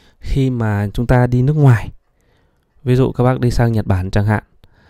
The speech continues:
thì, ờ, chúng ta sẽ xác định được cái sự khác nhau về múi giờ. Ví dụ như chúng ta sẽ rút cái núm này ra này.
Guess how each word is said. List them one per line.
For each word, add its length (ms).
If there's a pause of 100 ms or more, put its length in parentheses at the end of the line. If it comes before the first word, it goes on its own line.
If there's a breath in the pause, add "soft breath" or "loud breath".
(260 soft breath)
thì, 320
ờ, 260
chúng 160
ta 140
sẽ 180
xác 220
định 260
được 240
cái 460 (720)
sự 500
khác 180
nhau 260
về 200
múi 200
giờ. 260 (160)
Ví 80
dụ 220 (680 soft breath)
như 600 (1000)
chúng 140
ta 120
sẽ 360
rút 160
cái 100
núm 140
này 120
ra 100
này. 160